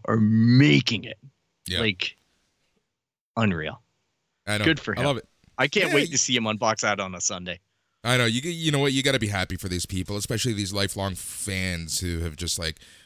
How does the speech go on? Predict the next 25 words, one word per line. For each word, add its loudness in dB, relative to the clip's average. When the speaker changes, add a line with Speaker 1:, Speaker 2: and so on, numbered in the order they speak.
Speaker 2:
again, -2
just -6
geeking -6
out, -4
and -10
they -8
finally -6
get -6
to -4
play -4
these -8
minor 0
characters, -2
but -4
I 2
always 0
think -4
that -8
these -4
minor -4
characters -6
are -8
so -4
much -6
more -4